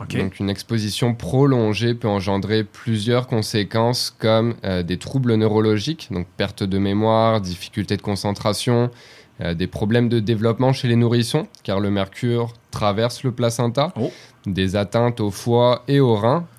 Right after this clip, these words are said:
Speaker 2: et, euh, un affaiblissement du système immunitaire. C'est pourquoi il y a certaines populations qui doivent faire particulièrement attention à leur consommation de poissons, notamment,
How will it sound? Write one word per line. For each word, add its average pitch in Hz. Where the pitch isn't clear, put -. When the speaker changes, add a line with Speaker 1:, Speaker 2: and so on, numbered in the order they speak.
Speaker 2:
et, 120
euh, 98
un 101
affaiblissement 107
du 107
système 107
immunitaire. 95
C'est -
pourquoi 117
il 127
y -
a 120
certaines 123
populations 120
qui 135
doivent 104
faire 101
particulièrement 113
attention 107
à 110
leur 104
consommation 107
de 113
poissons, 113
notamment, 104